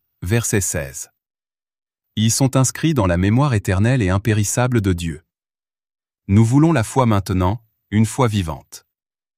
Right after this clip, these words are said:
Chers frères, le Seigneur revient. Élevez vos pensées, redressez la tête,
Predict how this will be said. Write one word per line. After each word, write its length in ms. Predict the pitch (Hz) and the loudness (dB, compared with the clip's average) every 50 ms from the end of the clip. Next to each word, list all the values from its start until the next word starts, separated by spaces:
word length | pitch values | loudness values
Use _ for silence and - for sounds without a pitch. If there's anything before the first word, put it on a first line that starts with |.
| _ _ _ _ _ _ _ _ _ _ | _ _ _ _ _ _ _ _ _ _
Chers 300 | - - - 131 120 - | -6 0 0 2 0 0
frères, 500 | - - 110 104 101 107 123 127 110 - _ _ _ _ _ - | 0 -2 0 2 2 2 0 -2 -6 -10 _ _ _ _ _ -2
le 160 | 98 104 101 | -2 0 0
Seigneur 420 | - - 131 127 131 135 139 123 | 0 0 2 2 4 4 2 0
revient. 400 | 101 104 101 90 87 78 67 - - _ _ _ _ _ _ _ _ _ _ _ _ _ _ _ _ _ _ _ _ - | 0 -2 -2 -2 -4 -8 -12 -14 -20 _ _ _ _ _ _ _ _ _ _ _ _ _ _ _ _ _ _ _ _ 2
Élevez 340 | 104 113 117 110 127 151 139 | 2 4 4 4 4 4 4
vos 140 | 127 107 | 2 0
pensées, 560 | 92 - 95 90 - - - 120 127 143 - _ _ _ _ _ - | 0 0 0 -2 -2 0 0 0 0 0 -4 _ _ _ _ _ -6
redressez 500 | 95 107 120 123 123 131 123 - - 131 | -2 0 0 2 2 0 0 0 0 0
la 140 | 98 85 - | 0 -2 -2
tête, 460 | - 98 101 120 - - - - | -2 -2 -2 -2 -4 -10 -18 -20